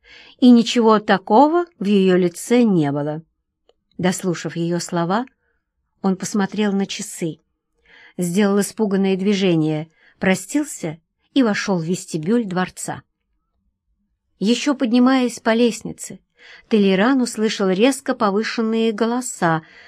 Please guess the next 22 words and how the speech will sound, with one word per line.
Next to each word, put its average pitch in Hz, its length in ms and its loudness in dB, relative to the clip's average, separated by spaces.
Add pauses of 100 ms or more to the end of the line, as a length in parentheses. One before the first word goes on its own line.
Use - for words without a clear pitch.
(120)
доносившиеся 190 960 -2 (200)
из 208 220 0
малой 180 380 2
гостиной. 185 920 -2 (640)
Дверь 185 400 2
была 226 320 2
открыта. 226 800 -2 (880)
Войдя 196 440 4
в 170 40 2
эту 180 240 0
комнату, 170 600 0 (280)
он 240 160 8
увидел, 214 380 2
что - 200 -4
там 190 300 0
происходила 226 760 0
ссора. 160 560 0 (880)
Директоры, 214 920 2 (480)
все 233 200 2
в 208 120 -6
парадной 180 400 0
форме, 175 600 -2